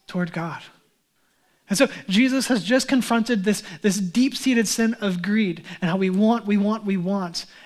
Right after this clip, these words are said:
And he's given this parable that basically says, like, "Hey, not to be kind of, like,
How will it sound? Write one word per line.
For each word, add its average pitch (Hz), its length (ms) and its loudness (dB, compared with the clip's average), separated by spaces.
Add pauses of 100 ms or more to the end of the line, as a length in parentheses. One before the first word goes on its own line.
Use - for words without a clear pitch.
And 180 80 0
he's 180 100 -2
given 233 220 2
this 226 120 0
parable 190 540 0 (160)
that 190 80 -2
basically 208 380 0
says, 196 180 0
like, 180 220 0 (240)
"Hey, 269 320 4 (220)
not 208 260 -2
to 240 60 -6
be 247 120 0
kind 233 220 0
of, 208 80 0
like, 202 260 0